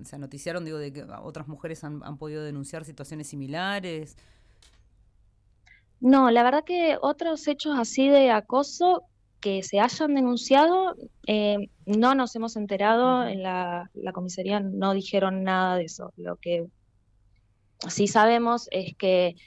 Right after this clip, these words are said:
Speaker 2: la gran mayoría de situaciones de acoso callejero, por ejemplo, no se
Speaker 1: No se
Speaker 2: denuncian. O sea,
Speaker 1: denuncian,
Speaker 2: nosotras
Speaker 1: sí.
Speaker 2: estamos más que acostumbradas a
Speaker 1: Sí.
Speaker 2: pasar por distintos lugares, especialmente obras en construcción, y que, eh, se nos griten cosas, hablo de
Speaker 1: Ujú.
Speaker 2: las mujeres en general, ¿no?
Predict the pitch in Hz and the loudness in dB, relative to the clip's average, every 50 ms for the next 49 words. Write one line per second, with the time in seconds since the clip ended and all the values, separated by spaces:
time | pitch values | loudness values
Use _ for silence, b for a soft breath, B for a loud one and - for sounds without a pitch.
0 | b b b b b b _ _ - 202 196 175 175 180 190 196 208 208 185 180 | b b b b b b _ _ 2 4 4 4 4 2 2 0 0 -2 -4 -8
1 | - - - 180 185 185 180 175 170 165 165 160 160 - - - 175 170 - 180 | -8 -8 -6 -4 -2 0 0 0 0 -2 -2 -6 -8 -12 -14 -12 -10 -8 -6 -6
2 | 180 175 170 165 165 - 185 175 - 180 - 175 170 - 175 - 196 190 185 180 | -6 -4 -4 -4 -2 -2 -2 -2 -2 -2 -2 -4 -6 -8 -4 -2 0 2 2 2
3 | 185 185 180 - 190 185 - 196 196 185 180 190 185 - - 160 160 175 196 190 | 0 -2 -6 -6 -10 -6 -2 -2 -2 -2 -2 -4 -4 -6 -8 -8 -4 -2 0 0
4 | 180 165 151 156 170 165 160 156 143 185 175 165 170 170 190 185 196 185 175 180 | 0 -2 -4 -6 -6 -6 -8 -4 -2 0 0 0 0 -2 -2 -2 -2 -2 -2 -4
5 | 165 190 180 175 160 160 190 190 180 - 185 175 180 - - - 175 190 214 202 | -6 -4 -4 -6 -2 0 2 2 2 0 -4 -6 -8 -8 -8 -4 0 4 4 4
6 | 185 165 170 170 170 160 151 151 175 180 - 175 170 170 165 165 - - 175 175 | 4 2 0 -4 -8 -8 -6 -6 -6 -4 -2 0 0 0 -2 -4 -6 -6 -4 -4
7 | 180 170 165 180 175 185 185 185 180 170 - - _ - 233 - _ - 170 - | -4 -2 0 4 4 6 6 6 4 0 -4 -8 _ -16 -16 -14 _ -14 -12 -8
8 | 175 165 170 196 208 196 180 175 175 175 175 175 170 170 175 - - - - - | -8 -4 0 0 0 0 2 2 2 4 4 2 0 -4 -10 -14 -16 -18 -20 -16
9 | - - 202 196 196 180 - 160 156 - B B B B B B B B B - | -10 -6 -4 -2 -2 -2 -4 -6 -8 -8 B B B B B B B B B 0
10 | 170 165 160 156 - 180 175 170 160 160 175 185 180 175 175 175 185 185 185 180 | 0 0 0 -2 -4 -4 -2 -2 0 0 0 2 2 2 2 2 4 4 4 4
11 | - 196 202 196 175 160 165 165 160 160 160 151 156 165 160 - 180 175 165 170 | 2 0 -2 -2 -2 -6 -6 -4 -4 -6 -6 -8 -8 -6 -4 -2 -2 -2 -2 -2
12 | 175 170 - - 175 170 170 175 170 165 165 165 175 190 240 277 | -4 -6 -4 -4 -4 0 2 2 2 2 0 0 2 2 2 0